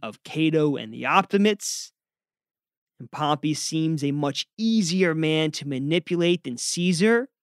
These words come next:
not to mention much less dangerous than Caesar.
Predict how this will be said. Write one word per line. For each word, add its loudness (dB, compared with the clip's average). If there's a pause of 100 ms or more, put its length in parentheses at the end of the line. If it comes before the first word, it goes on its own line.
(360)
not -2
to -6
mention 0
much -6
less -12
dangerous 0
than -4
Caesar. 0